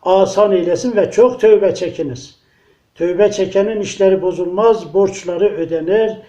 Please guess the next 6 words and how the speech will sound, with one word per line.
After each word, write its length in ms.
iç 160
sıkıntısı 680
olmaz, 520
felaha 340
erer 460
vesaire. 480